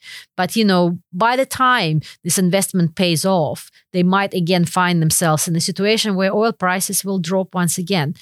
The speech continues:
For countries like Turkey, it is now a challenging environment because both the oil price and the gas price, you know, continues to be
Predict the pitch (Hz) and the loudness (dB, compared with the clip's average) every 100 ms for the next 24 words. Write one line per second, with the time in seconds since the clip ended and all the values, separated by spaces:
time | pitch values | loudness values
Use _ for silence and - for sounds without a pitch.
0 | - - - 226 311 359 339 247 220 - | -16 -18 -12 -4 -4 -2 0 0 0 0
1 | 247 254 - 165 165 - - 196 277 302 | -2 0 0 -2 -2 -10 -10 -4 0 0
2 | 277 240 214 196 - 247 262 214 180 160 | 0 0 0 0 -2 -2 0 0 2 2
3 | 165 170 170 165 156 160 175 - 208 196 | 2 2 2 2 0 -2 -4 -2 0 0
4 | - 175 202 254 233 - 170 - 190 185 | -2 0 2 2 0 -2 -2 0 0 0
5 | 175 190 170 160 180 156 156 185 190 - | 0 0 0 0 0 0 0 0 -2 -2
6 | 170 143 214 - 190 165 165 175 165 208 | -2 -2 -2 -4 -2 -2 -2 -4 -2 0
7 | 185 170 - 165 170 175 | 2 0 -2 -2 0 0